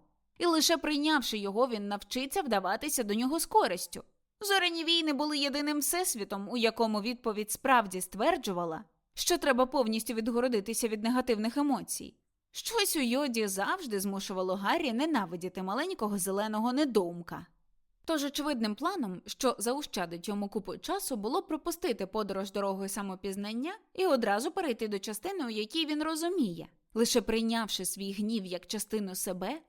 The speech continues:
можна навчитися ефективно ним керувати. Проблема полягала в тому, що Гаррі не почувався, наче не володіє собою, коли злився.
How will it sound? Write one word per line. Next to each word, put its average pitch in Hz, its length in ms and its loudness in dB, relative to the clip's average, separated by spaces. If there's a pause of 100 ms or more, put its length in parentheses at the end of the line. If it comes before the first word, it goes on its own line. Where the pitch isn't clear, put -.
(120)
можна 220 340 2
навчитися 196 800 -2
ефективно 214 720 -2
ним 196 240 -2
керувати. 190 640 -2 (960)
Проблема 302 440 2
полягала 226 440 0
в - 80 -6
тому, 330 280 -4
що 233 180 -2
Гаррі 254 320 0
не 277 100 0
почувався, 320 680 -2
наче 311 320 -2
не 302 100 -2
володіє 320 540 0
собою, 262 460 0
коли 185 260 -4
злився. 202 500 -4